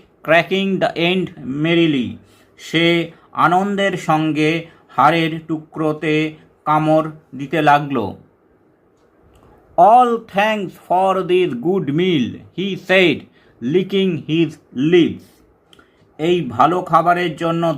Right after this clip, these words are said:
ধন্যবাদ," তেবাকুই তার ঠোঁট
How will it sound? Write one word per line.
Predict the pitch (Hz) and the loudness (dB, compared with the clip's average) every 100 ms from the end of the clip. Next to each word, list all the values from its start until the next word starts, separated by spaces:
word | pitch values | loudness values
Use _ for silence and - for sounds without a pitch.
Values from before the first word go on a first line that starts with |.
| 147 | -2
ধন্যবাদ," | 160 165 156 147 117 98 - _ _ _ _ _ _ - | -2 0 4 4 4 -2 -14 _ _ _ _ _ _ -4
তেবাকুই | 147 170 165 175 185 170 147 | 0 0 0 -2 -2 0 2
তার | 135 143 143 - - | 4 4 0 -14 -10
ঠোঁট | 170 175 | -4 -4